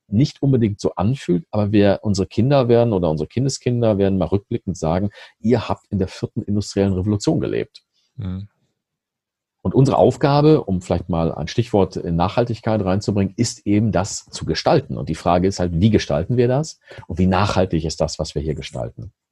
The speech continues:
Speaker 2: Mhm. Ja, finde ich spannend. Also ich hab jetzt, äh, zwei, drei Sachen notiert, wenn ich rüber, runter guck, notiere ich was.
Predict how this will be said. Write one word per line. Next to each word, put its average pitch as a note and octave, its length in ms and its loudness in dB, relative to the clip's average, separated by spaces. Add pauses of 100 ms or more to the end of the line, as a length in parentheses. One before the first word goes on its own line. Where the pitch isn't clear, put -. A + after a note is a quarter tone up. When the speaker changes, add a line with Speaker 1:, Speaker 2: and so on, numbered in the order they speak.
(140)
Speaker 2:
Mhm. G2 340 -6 (560)
Ja, A#2 180 0 (460)
finde G#2+ 160 0
ich G2 80 -8
spannend. F#2+ 420 -6 (440)
Also A2 140 -2
ich A#2+ 160 -4
hab C3+ 120 0
jetzt, B2 220 -2
äh, A#2+ 200 -4
zwei, - 160 -2
drei A#2 80 2
Sachen A2+ 160 0
notiert, A#2+ 260 -2
wenn A2+ 120 -2
ich G2+ 100 -6
rüber, C3 160 -6
runter B2 260 -2
guck, C#3 160 -8
notiere B2+ 280 -4
ich - 100 -10
was. C3+ 160 0